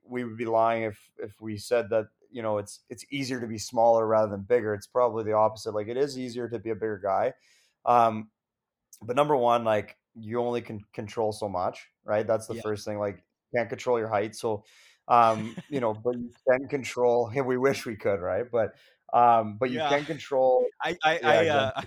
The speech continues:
Speaker 2: <laughs> sorry, jump in. I, I was just gonna say, I, I literally, when I was, like, fourteen, fifteen, uh, I, I, I think I just cracked, like, five feet at, like,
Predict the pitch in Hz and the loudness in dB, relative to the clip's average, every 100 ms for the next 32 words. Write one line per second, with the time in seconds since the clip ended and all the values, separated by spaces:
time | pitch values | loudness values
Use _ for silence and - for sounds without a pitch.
0 | - _ - - 151 147 143 131 147 139 | -12 _ -20 -6 0 0 0 -2 -4 -2
1 | 143 135 139 139 143 139 147 135 143 131 | 0 0 0 -2 -4 -6 -6 -4 -2 0
2 | 131 135 135 135 139 139 131 127 127 131 | 2 0 -2 0 0 0 -2 -2 -2 -4
3 | 127 127 117 _ _ _ _ _ 139 135 | -4 -6 -8 _ _ _ _ _ -6 -4
4 | 127 135 127 - 123 - 113 117 131 143 | -4 -10 -10 -8 -8 -8 -10 -8 -10 -12
5 | - 95 107 82 98 71 - 73 - 127 | -12 -12 -10 -12 -14 -16 -18 -14 -10 -8
6 | 160 160 131 139 127 - - 123 110 - | -4 -4 -4 -4 -4 -6 -8 -6 -6 -8
7 | 110 98 127 107 - 110 104 95 92 | -12 -12 -12 -12 -12 -14 -12 -14 -16